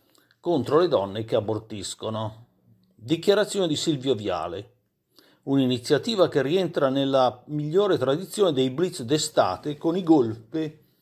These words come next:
durante le ferie. Sempre della Repubblica del ventinove luglio, una Costituzione a prova di bambino, in cui si auspica un maggior studio della Costituzione, però noi anticlericali ricordiamo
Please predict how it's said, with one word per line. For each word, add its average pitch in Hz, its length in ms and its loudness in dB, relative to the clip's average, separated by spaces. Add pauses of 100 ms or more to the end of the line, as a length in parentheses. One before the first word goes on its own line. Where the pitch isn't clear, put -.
(100)
durante 107 480 0
le 113 120 -2
ferie. 120 880 -2 (1800)
Sempre 131 400 -4
della 110 200 2
Repubblica 208 920 0 (540)
del 139 220 -2
ventinove 139 520 -2
luglio, 220 640 2 (480)
una 185 280 2
Costituzione 170 800 0
a 143 80 4
prova 135 240 2
di 127 100 -4
bambino, 127 920 -4 (440)
in 110 100 -20
cui 123 200 -4
si 110 200 -4
auspica 120 520 2
un 110 80 -2
maggior 113 260 -2
studio 131 320 -6
della 110 140 -2
Costituzione, 170 880 0
però 156 260 4
noi 139 300 0
anticlericali 131 800 -2
ricordiamo 113 640 -6